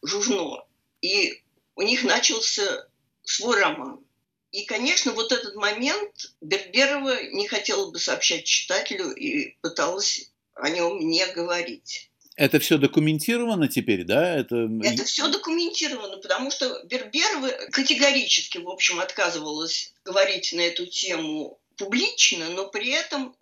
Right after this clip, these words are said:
Speaker 1: она показала письма Журно, с которой она оставалась в контакте и после своего отъезда из Франции. Она показала эти письма, которые шли на протяжении всех пятидесятых. Она показала своему издателю Юберу Ниссену.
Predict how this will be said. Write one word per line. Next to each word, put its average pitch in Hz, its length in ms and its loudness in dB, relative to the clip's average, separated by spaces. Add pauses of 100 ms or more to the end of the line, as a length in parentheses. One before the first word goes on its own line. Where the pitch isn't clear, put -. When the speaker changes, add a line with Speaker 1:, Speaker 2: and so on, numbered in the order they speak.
(160)
Speaker 1:
она 208 300 2
показала 208 680 0
письма 185 480 -6
Журно, 226 540 0
с - 80 -6
которой 185 480 2
она 180 180 6
оставалась 175 520 2
в - 60 -12
контакте 170 640 0
и 165 140 -6
после 165 340 -6
своего 165 400 0
отъезда 165 580 0
из 147 560 -4
Франции. 156 800 2 (260)
Она 233 220 2
показала 254 520 2
эти - 380 -2
письма, 262 480 0
которые 190 400 -2
шли - 260 2
на 196 120 2
протяжении 180 1040 0
всех - 560 2 (160)
пятидесятых. 170 880 0
Она 196 160 4
показала 233 460 2
своему 196 440 0
издателю 208 560 0
Юберу 190 560 0
Ниссену. 156 640 0